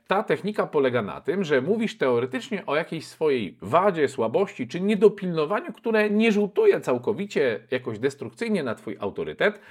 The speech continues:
ale pokazuje: „Jestem taki jak ty, jestem taki jak ty. Też potrafię się pomylić, też potrafię o czymś zapomnieć, ale jesteś dla mnie na tyle ważny, że zadzwoniłem ci o tym powiedzieć”.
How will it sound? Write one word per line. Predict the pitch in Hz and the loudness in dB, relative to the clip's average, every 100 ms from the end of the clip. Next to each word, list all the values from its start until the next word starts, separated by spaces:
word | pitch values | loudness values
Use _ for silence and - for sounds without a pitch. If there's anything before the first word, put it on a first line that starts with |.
| - - - | -20 -20 -6
ale | 220 254 214 | 0 2 2
pokazuje: | 196 202 196 202 | 0 -2 0 -2
„Jestem | 151 185 233 202 180 | 0 -2 0 0 -2
taki | 185 170 151 | -4 -8 -2
jak | 139 127 | -2 -2
ty, | - 175 - - - - - | 0 0 0 -6 -20 -20 -12
jestem | 113 180 233 202 175 | -4 0 0 -2 -4
taki | 165 170 156 | -2 -4 0
jak | 147 143 | 0 0
ty. | - 147 - - _ _ | 2 2 2 -10 _ _
Też | 226 240 - | 4 4 4
potrafię | 165 170 170 160 | 0 0 -2 -2
się | - | -4
pomylić, | 156 165 175 165 - | -2 -2 0 -4 -8
też | - 143 156 | 2 4 4
potrafię | 160 156 147 139 | 0 -2 0 0
o | |
czymś | 135 139 | 0 -4
zapomnieć, | 123 139 147 135 123 - | 0 0 2 -2 -4 2
ale | 143 135 | 4 4
jesteś | 117 196 214 165 - | 4 2 2 -6 -4
dla | 110 147 175 | 0 0 0
mnie | 151 | -2
na | 135 | -4
tyle | 120 233 269 233 | -2 0 2 2
ważny, | 147 107 85 80 76 _ _ - - | 2 0 -2 -8 -10 _ _ -20 -14
że | 92 127 | -4 2
zadzwoniłem | 135 131 151 190 170 | 2 2 -2 -2 -4
ci | 127 131 | 0 2
o | |
tym | 131 120 | 2 -4
powiedzieć”. | 110 131 135 76 - | -4 0 0 -4 -14